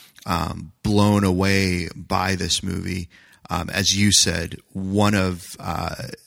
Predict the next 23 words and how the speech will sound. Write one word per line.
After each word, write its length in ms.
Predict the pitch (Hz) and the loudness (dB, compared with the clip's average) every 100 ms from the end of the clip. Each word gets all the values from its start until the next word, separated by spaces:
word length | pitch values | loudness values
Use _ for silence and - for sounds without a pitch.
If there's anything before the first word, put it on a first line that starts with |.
| - | 0
if 260 | 110 - | 0 2
not 380 | 104 92 87 95 | 0 0 -2 -4
the 220 | 101 98 | -4 -2
strongest 960 | 90 - - 104 101 113 101 92 - 92 | 2 2 2 0 2 2 2 0 -2 -2
of 200 | 90 87 | -6 -2
the 80 | |
standalone 1120 | 90 - - 95 98 107 98 90 92 87 87 87 - - - _ - | 2 2 2 0 2 2 0 -2 -4 -4 -6 -10 -16 -20 -20 _ -4
of 180 | 104 87 | -4 -2
the 80 | |
Marvel 440 | 98 95 90 87 90 | 0 2 2 0 -2
movies 680 | 90 90 82 90 90 - - - _ _ | -2 -4 -4 -4 -2 -2 -4 -18 _ _
in 180 | - 95 | 0 0
terms 460 | - - 98 92 90 - | 0 0 0 0 -4 -4
of 760 | 92 90 90 90 87 85 - - _ | -4 -2 -4 -6 -8 -14 -18 -20 _
what 320 | - 92 104 101 | -10 0 2 2
it 180 | 92 | -2
does. 640 | 98 107 123 - - - - _ | -2 -2 -2 -4 -2 -2 -4 _
You 200 | 95 98 | -6 -4
know, 240 | 92 90 | -2 -2
it, 160 | 95 92 | -2 -4
it's 280 | 98 92 - | -4 -4 -4
not 380 | 98 101 98 101 | -2 -2 -2 -4
just 460 | 98 95 - - | -4 -2 -2 -4